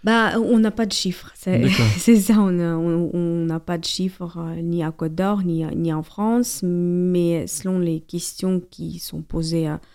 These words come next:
Speaker 1: à nous comme association, selon les, les demandes et selon les discours,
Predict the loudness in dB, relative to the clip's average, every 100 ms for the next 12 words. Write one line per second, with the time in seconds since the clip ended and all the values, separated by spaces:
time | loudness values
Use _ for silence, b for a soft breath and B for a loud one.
0 | B B 2 4 6 4 4 0 0 0
1 | -6 -4 -4 -4 -8 -4 0 2 2 0
2 | -2 -6 -8 -6 -6 -6 -8 -10 -12 b
3 | b b 0 0 2 2 4 4 2 0
4 | -4 -8 -10 -12 -18 -10 -6 -4 -4 -6
5 | -8 -8 -8 -4